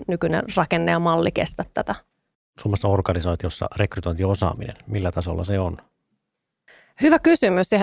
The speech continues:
Speaker 1: ja tärkeä kysymys. Sanoisin, että se vaihtelee. Se vaihtelee
Speaker 2: Okei.
Speaker 1: tosi paljon. Eli tota, meillä on pitkään ollut tiettyjä edelläkävijä toimialoja, jotka on kärsinyt kovasta osaajapulasta. Esimerkiksi I T-teknologia-ala.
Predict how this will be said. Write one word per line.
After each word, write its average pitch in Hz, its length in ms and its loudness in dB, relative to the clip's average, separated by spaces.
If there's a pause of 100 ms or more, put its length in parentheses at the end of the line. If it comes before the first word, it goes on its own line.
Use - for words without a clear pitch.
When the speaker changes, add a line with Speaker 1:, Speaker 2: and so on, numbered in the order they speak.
(120)
Speaker 1:
ja 240 120 6
tärkeä 214 440 6
kysymys. 202 560 4 (380)
Sanoisin, 285 380 4
että 285 120 0
se 294 80 4
vaihtelee. - 760 2
Se - 140 0
vaihtelee 247 380 6
Speaker 2:
Okei. 220 80 2
Speaker 1:
tosi 262 200 4
paljon. 180 500 2 (440)
Eli 214 200 6
tota, 202 380 4
meillä 240 280 6
on 233 140 4 (180)
pitkään 262 440 4
ollut 202 320 4 (160)
tiettyjä 214 360 4
edelläkävijä 202 540 4
toimialoja, 175 720 4
jotka 175 260 0
on 185 100 -2
kärsinyt 202 500 4 (160)
kovasta 180 360 4
osaajapulasta. 185 640 2
Esimerkiksi 269 400 4
I 208 40 4
T-teknologia-ala. - 1040 2